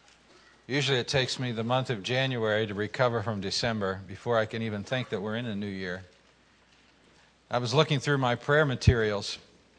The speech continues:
uh, at home, and I have, uh, in the year two thousand and six, I have it written in there. I s-,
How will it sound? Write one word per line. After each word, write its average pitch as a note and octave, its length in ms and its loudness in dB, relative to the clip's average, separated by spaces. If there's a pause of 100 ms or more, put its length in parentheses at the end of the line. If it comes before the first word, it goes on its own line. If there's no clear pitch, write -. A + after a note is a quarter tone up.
(680)
uh, A#2 200 2
at B2 200 0
home, C#3 340 6
and A2 100 0
I A2+ 120 2
have, B2 340 2
uh, G#2+ 320 0
in A#2+ 380 -2
the A#2+ 100 -2
year C#3+ 180 2
two F3+ 220 0
thousand C#3 400 4
and A2 80 -4
six, - 300 -2
I A#2 80 2
have A#2 160 -2
it G#2 80 -4
written A#2 240 -4
in A2+ 100 -4
there. G#2+ 140 -2
I G#2 60 0
s-, - 180 -8